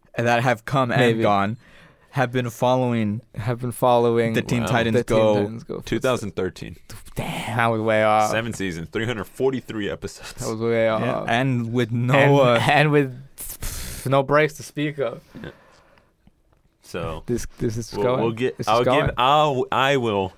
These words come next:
Speaker 3: give it its flowers for what it's
Speaker 1: No,
Speaker 3: done.
Speaker 1: it, it, for what it's been doing, it definitely deserves its flowers. It's not
Speaker 2: This is keeping Cartoon Network going.
Speaker 3: Yeah.
Speaker 2: This is keeping Cartoon Network on air.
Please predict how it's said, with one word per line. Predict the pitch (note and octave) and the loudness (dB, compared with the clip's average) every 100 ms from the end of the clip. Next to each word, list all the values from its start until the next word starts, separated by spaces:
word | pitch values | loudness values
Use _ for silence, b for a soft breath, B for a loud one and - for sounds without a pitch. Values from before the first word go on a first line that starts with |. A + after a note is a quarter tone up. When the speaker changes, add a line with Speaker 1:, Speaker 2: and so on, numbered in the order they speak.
| F2+ | -4
Speaker 3:
give | G#2 G2 | -2 0
it | E2+ | -2
its | - | -6
flowers | - G2+ F2+ E2+ | -2 0 0 -2
for | - | -4
what | F2 D#2+ | -4 -4
it's | D2+ | 0
Speaker 1:
No, | G3+ D3 | 2 2
Speaker 3:
done. | |
Speaker 1:
it, | D3+ | 2
it, | D3 - - | 0 -2 0
for | |
what | D#3 F3+ | 2 2
it's | E3 | 2
been | E3 D#3 | -2 0
doing, | E3 F3 F3+ | 2 4 2
it | C#3+ | 2
definitely | D3 C#3+ D3 C#3+ C3 | 2 2 2 0 -2
deserves | A#2+ A2 A#2+ A2 | -2 -2 -2 -2
its | G#2 - | -4 -4
flowers. | G#2+ G#2+ G#2+ A2 | 2 2 2 0
It's | A#2 | -2
not | C#3+ D3+ - | 2 2 2
Speaker 2:
This | C3+ | -2
is | D3+ | -4
keeping | - F#3+ E3 | -2 -2 0
Cartoon | D#3+ D3 D3+ | 0 2 0
Network | C3+ A#2 | 0 0
going. | A#2+ D#3 F3+ - | 0 -2 -4 -8
Speaker 3:
Yeah. | - - | -8 -4
Speaker 2:
This | C3+ | 0
is | D#3 | 2
keeping | A3+ G3 F3+ | 4 4 4
Cartoon | F#3 E3 | 4 4
Network | E3+ E3 - | 2 2 2
on | C#3+ B2+ | 2 2
air. | F3 D#3+ | 0 0